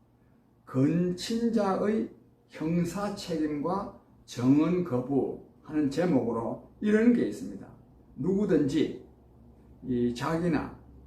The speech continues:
또는 이 자기와 이 친족 관계에 있는 사람에 대해서 이 재판이 유죄 판-, 자기의 정은이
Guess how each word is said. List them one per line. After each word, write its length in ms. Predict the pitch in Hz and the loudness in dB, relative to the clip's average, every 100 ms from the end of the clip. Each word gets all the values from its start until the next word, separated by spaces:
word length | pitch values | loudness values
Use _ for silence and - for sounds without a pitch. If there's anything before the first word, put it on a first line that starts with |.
| - - - - - | -20 -20 -20 -20 -14
또는 320 | 123 120 120 120 | -4 -2 -2 -4
이 420 | 110 104 110 107 | -8 -8 -10 -10
자기와 800 | 127 156 147 143 135 160 170 - 147 | -8 -6 -2 0 0 0 -8 -16 -10
이 140 | 123 | -10
친족 580 | - 254 269 269 185 - | 0 6 8 6 2 -2
관계에 420 | 135 139 127 117 | -2 0 2 2
있는 480 | 120 120 127 156 - - - - - | 0 0 0 -2 -6 -14 -20 -20 -20
사람에 520 | - 135 131 131 120 | -10 -2 4 4 4
대해서 640 | 110 110 120 143 - - - - - 196 - - - - _ _ _ _ _ _ _ _ - - - | -2 -8 -6 -4 -4 -8 -16 -20 -20 -20 -20 -20 -20 -20 _ _ _ _ _ _ _ _ -20 -20 -6
이 180 | 165 165 | -4 -2
재판이 840 | 170 - 131 131 110 - - - - - _ _ - 131 | -4 -4 0 2 2 0 -4 -6 -10 -20 _ _ -14 2
유죄 720 | 208 302 285 247 208 180 - | 8 8 8 4 2 0 -4
판-, 460 | - 175 165 135 - 139 135 | -10 -8 -6 -6 -10 -8 -8
자기의 440 | - 160 160 151 120 | -6 -4 0 0 0
정은이 600 | 127 127 156 151 - | 0 2 4 4 2